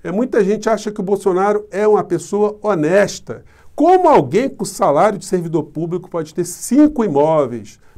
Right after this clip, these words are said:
pelo menos duas mansões para os padrões brasileiros, de frente pra praia na Barra da Tijuca, um apartamento em Brasília,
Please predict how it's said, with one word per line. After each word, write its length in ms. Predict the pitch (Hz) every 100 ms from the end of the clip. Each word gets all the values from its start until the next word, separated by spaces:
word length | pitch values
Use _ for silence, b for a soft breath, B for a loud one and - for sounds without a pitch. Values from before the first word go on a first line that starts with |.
| -
pelo 300 | 233 277 254
menos 580 | 208 220 208 151 131 - b b
duas 300 | 170 240 202
mansões 800 | 226 220 - - 196 196 170
para 200 | - 139
os 80 | 151
padrões 440 | - 151 143 151 131
brasileiros, 420 | 135 120 170 160
de 120 | 170
frente 460 | 170 202 247 254 175
pra 220 | 214 175
praia 380 | - 170 185 165
na 100 | 151
Barra 240 | 160 160
da 140 | 156
Tijuca, 540 | - 117 135 160 - - b b b -
um 140 | 208
apartamento 1000 | - - 208 - 208 160 185 196 185 160
em 140 | 185 180
Brasília, 640 | 175 139 110 160 190 123